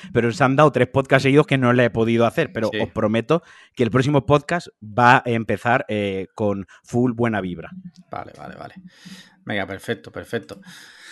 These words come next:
Speaker 2: Muy bien, pues mira, como hoy vamos mal,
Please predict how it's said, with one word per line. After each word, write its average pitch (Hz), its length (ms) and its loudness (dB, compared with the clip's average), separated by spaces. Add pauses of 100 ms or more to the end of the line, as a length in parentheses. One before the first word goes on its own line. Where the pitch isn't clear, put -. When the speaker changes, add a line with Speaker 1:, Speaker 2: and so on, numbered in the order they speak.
(500)
Speaker 2:
Muy 156 140 6
bien, 196 140 6
pues 151 120 4
mira, 143 340 2
como 127 440 0
hoy 180 680 2
vamos 131 280 -6
mal, 135 420 0